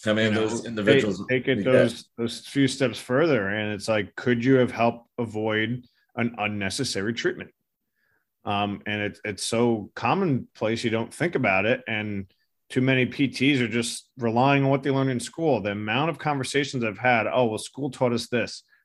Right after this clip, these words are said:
Speaker 2: school taught us that." The amount of stuff I see on social media you know, Facebook with the, the groups, um, that are on there where people pose questions and,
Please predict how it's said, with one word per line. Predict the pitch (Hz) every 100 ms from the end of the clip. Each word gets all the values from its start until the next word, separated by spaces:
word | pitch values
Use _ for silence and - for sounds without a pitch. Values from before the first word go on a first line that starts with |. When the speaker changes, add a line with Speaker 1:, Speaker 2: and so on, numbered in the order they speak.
| _
Speaker 2:
school | - - 151
taught | 147 135
us | 123
that." | 123 113 98
The | 110
amount | 117 151
of | 139
stuff | - 135
I | 120
see | - 156
on | 127
social | - 139 - 117
media | 147 151 117 101 - _ _ _ -
you | 123
know, | 113
Facebook | - 143 139 - 127 123
with | 123 117 120
the, | 120 110 98
the | 104
groups, | 98 135 135 - - - -
um, | 117 110 113
that | 110 107
are | 110
on | 143 131
there | 113 110
where | 110
people | - 127 113
pose | - 123 117
questions | - 139 135 - 110 110
and, | 104 98